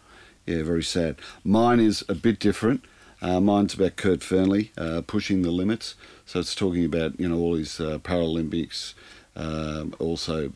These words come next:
you know, Kokoda Trail when he, uh, climbed Kokoda, and, uh, the dear old, uh, the, the,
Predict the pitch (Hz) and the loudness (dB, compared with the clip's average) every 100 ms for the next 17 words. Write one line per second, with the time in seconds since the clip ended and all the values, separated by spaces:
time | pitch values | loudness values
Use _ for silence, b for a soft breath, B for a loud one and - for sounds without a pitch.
0 | - - 73 76 71 - - 90 80 - | -14 -14 -8 -8 -8 -8 -2 0 0 -2
1 | 82 82 80 78 - 78 76 73 73 73 | -2 -2 -2 -4 -6 -6 -4 -6 -8 -10
2 | - 85 78 71 _ - - 85 82 82 | -8 -6 -6 -6 _ -20 -8 -4 -2 -4
3 | 76 B B B - 78 80 76 78 76 | -8 B B B -10 -4 -4 -4 -6 -8
4 | - 85 92 90 82 80 76 76 76 73 | -8 -2 0 2 0 -4 -4 -6 -4 -6
5 | 73 69 - 69 67 - - - | -6 -10 -10 -8 -8 -12 -14 -14